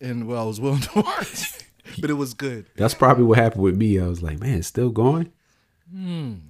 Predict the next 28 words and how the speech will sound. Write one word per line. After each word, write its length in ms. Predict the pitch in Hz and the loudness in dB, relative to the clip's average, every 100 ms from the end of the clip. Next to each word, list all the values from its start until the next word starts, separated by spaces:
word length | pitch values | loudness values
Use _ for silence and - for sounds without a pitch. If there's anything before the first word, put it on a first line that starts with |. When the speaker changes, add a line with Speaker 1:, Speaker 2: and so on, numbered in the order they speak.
| _ | _
Speaker 2:
But, 180 | 98 107 | 0 4
uh, 360 | 104 85 120 - - | 4 4 2 2 2
I, 40 | |
I'll 100 | 165 | 4
probably 280 | - 101 92 | 4 2 2
check 240 | - 87 | 0 -2
that 160 | - 80 | -2 -4
back 240 | 85 80 80 | -4 -6 -6
out. 260 | 80 - - | -6 -6 -4
Uh, 340 | 90 85 85 92 - _ | -2 -2 -4 -8 -16 _
let's 160 | 104 - | -8 -4
see. 300 | 87 78 82 - | -4 -4 -10 -4
Right 220 | 104 131 | 0 0
now 400 | 117 135 131 127 | 2 2 2 2
Speaker 1:
Andor, 560 | 127 127 113 101 95 98 | 0 -2 -4 -10 -12 -16
that's 200 | 104 - | -20 -20
what 60 | 92 | -20
it 80 | _ | _
was. 60 | - | -2
Speaker 2:
And, 260 | 104 98 | 0 0
okay. 460 | 104 98 87 78 - _ | 0 0 -2 -6 -8 _
Yeah, 340 | - 131 117 98 | 4 8 8 6
that's 240 | 101 - | 4 0
it. 220 | 85 71 _ - | -4 -4 _ -6
Um, 420 | 85 87 82 76 _ _ - - _ _ _ | -4 -2 -4 -6 _ _ -20 -20 _ _ _
right 240 | 95 101 90 | -4 -2 0
now, 640 | 104 101 98 95 92 92 _ _ _ _ _ _ _ _ _ _ _ _ _ _ - | 0 2 2 2 0 -4 _ _ _ _ _ _ _ _ _ _ _ _ _ _ -6
uh, 360 | 85 82 82 | -4 -2 -4